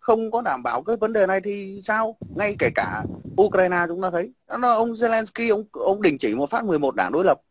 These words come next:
Cái đó có phải là vi phạm nhân quyền không? Đúng không? Thế tại sao các anh không đưa vấn đề đó ra, các anh bàn cãi? Việt Nam chúng, chúng tôi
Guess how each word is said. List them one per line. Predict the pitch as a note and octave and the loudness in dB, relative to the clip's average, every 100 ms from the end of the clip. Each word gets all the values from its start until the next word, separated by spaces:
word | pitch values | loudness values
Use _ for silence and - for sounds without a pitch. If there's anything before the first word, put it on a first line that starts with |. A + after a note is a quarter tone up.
| _ _ _ _ | _ _ _ _
Cái | A#3+ | 0
đó | A#3 | 2
có | A#3+ | 2
phải | D#3+ C3+ | 2 0
là | |
vi | E3+ G3+ | 0 0
phạm | F3+ F3 | -2 -2
nhân | G3 | -2
quyền | D3+ E3+ | 2 2
không? | F3+ - - - _ _ _ _ _ _ | 0 -6 -14 -16 _ _ _ _ _ _
Đúng | C#4 | 0
không? | C#4 D4 - _ _ | 2 0 -8 _ _
Thế | - - | -4 -4
tại | - G3+ | -2 -2
sao | B3 A#3+ | 0 2
các | A#3 | 0
anh | B3+ | 0
không | B3 A#3 | -2 -2
đưa | A#3+ | 0
vấn | A#3 B3 | 0 4
đề | G3+ | 4
đó | A3+ | 4
ra, | A3+ A3 | 0 -2
các | A3 | -2
anh | A3 | -2
bàn | G3+ F3 | -2 -2
cãi? | - - - D#3 | -4 -6 -8 -6
Việt | D3 | -4
Nam | E3+ E3+ | -2 -4
chúng, | E3+ F3+ _ - - - - - - - - - - - | -6 -14 _ -12 -12 -10 -12 -10 -8 -8 -8 -8 -10 -8
chúng | D#3+ F3+ | -8 0
tôi | F#3+ F#3 C3 | 4 4 2